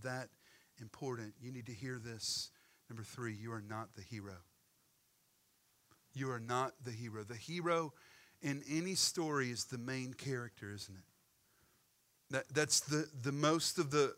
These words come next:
the storyline and the plot development goes to that. And if there's anything that happens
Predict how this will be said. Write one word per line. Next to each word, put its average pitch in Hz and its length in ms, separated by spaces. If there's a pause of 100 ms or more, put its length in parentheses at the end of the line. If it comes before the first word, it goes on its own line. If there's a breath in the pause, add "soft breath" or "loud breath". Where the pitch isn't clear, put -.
(140)
the 123 240 (100)
storyline 139 840
and 123 100
the 120 60
plot 139 320
development 127 520 (380 loud breath)
goes 139 240
to 131 120
that. 131 260
And 123 80
if 113 100
there's 127 300
anything 175 440
that 156 120
happens 127 720